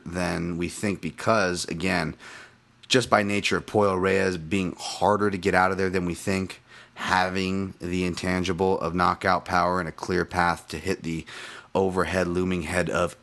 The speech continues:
James Vick. And, yeah, so, so I mean, that's gonna be there. I think it's gonna be a fun one. I got a little scared to play Vick. I, I played him in some of them parlays, but not a lot, to be honest. Um, I'm gonna sit back and enjoy this one.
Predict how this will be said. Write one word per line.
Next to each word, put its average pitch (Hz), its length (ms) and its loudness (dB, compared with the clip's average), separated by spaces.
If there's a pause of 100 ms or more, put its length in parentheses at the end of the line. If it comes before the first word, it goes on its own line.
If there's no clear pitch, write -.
(120)
James 87 640 -2
Vick. 90 520 -2 (380)
And, 107 480 2 (180)
yeah, 98 360 4
so, 87 400 2
so 90 120 -2
I 90 60 2
mean, 92 300 0
that's 104 240 4
gonna 101 200 0
be 98 180 0
there. 95 300 4
I 92 60 2
think 104 140 -4
it's 101 140 0
gonna 101 140 0
be 90 120 2
a 85 60 2
fun 95 280 0
one. 90 120 2
I 92 200 2
got 110 180 4
a 113 40 2
little 120 140 2
scared 107 340 2
to 92 60 -10 (180)
play 98 200 2
Vick. 95 300 2
I, 90 160 2
I 90 100 4
played 104 300 0
him 95 80 -2
in 87 80 -2
some 98 200 0
of 101 80 0
them 98 120 -2
parlays, 107 560 2 (500)
but 87 140 0
not 87 360 2
a 76 60 0
lot, 78 380 0
to - 80 -12
be 85 140 -4
honest. 80 520 -2 (120)
Um, 82 640 -2 (520)
I'm 104 120 2
gonna 104 140 2
sit 92 220 0
back 85 240 2
and 82 80 -2
enjoy 80 280 -2
this - 180 -2
one. - 160 -12